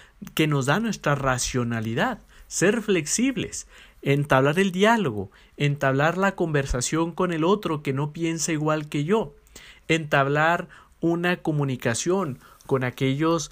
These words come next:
que tal vez no están a mi favor. Eh, como ya se los he dicho en otros momentos, jóvenes, muchas veces estos movimientos sociales están disfrazados por el interés personal de algunos.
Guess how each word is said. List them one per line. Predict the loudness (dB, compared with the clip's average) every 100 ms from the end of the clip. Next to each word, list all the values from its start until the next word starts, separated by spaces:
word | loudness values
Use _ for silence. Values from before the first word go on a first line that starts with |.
| -16 -20 -4
que | 0 0
tal | 2 2
vez | 4 2 0 -4 -6
no | -4 0 0
están | 0 0 0 0 0
a |
mi | -2 -2
favor. | -2 4 4 4 0 _ -20 -20 -20 -20 -20 -20 -20 -20 -20 -20 -20 -8 2
Eh, | 6 6 4
como | 2 6
ya | 6
se | 4
los | 2 2
he |
dicho | 2 2 4 6 6 4
en | 0
otros | 0 2 2 2
momentos, | 2 2 0 2 0
jóvenes, | 2 2 2 2 -2 -6 -14 -20 -20 -20 -20 -20 -20 -20 -20 -18 -6
muchas | 0 2 2 2 2
veces | 2 2 0 -2 -4 0
estos | 2 2 2 2
movimientos | 2 2 0 -2 -2
sociales | 0 2 2 0 -6 -12 -18 -6
están | 0 0 2 2 2 2
disfrazados | 0 0 0 0 2 4 4 2 -2
por | 2 2 4
el | 0
interés | -2 0 0 2 0 -2
personal | -2 -2 -2 -4 -2 -2
de | -2
algunos. | -2 -2 -4 -6 -16